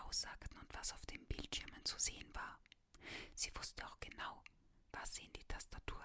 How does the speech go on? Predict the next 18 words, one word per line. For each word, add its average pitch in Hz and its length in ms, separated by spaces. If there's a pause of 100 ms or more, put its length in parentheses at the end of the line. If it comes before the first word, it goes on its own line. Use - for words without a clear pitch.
eintippen - 580
musste, - 320 (440)
die - 120
vor - 320 (100)
ihr - 140
stand. - 640 (500)
Was - 200
sie - 100
aber - 200
nicht - 320
wusste, - 340
war, - 220 (480)
wann - 220
die - 140
Zeit - 420
dafür - 240
gekommen - 520
war. - 220